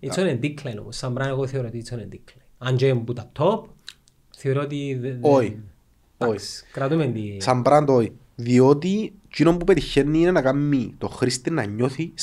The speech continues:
Speaker 2: special μέσω της, της χρήσης του, του λογισμικού. Εν, επειδή, ε, ε, ε, χρησιμοποιείς Apple, δεν μπορείς να το καταλάβεις. Ούτε εγώ χρησιμοποιώ.
Speaker 1: Ούτε
Speaker 2: Αλλά,
Speaker 1: εγώ, ούτε εγώ χρησιμοποιώ.
Speaker 2: αλλά,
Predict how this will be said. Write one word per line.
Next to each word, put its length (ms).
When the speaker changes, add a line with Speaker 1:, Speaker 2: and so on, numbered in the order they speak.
Speaker 2:
special 320
μέσω 680
της, 260
της 180
χρήσης 380
του, 720
του 200
λογισμικού. 600
Εν, 220
επειδή, 360
ε, 60
ε, 340
ε, 120
χρησιμοποιείς 460
Apple, 260
δεν 160
μπορείς 120
να 60
το 60
καταλάβεις. 380
Ούτε 140
εγώ 100
χρησιμοποιώ. 380
Speaker 1:
Ούτε 400
Speaker 2:
Αλλά, 20
Speaker 1:
εγώ, 220
ούτε 120
εγώ 200
χρησιμοποιώ. 420
Speaker 2:
αλλά, 420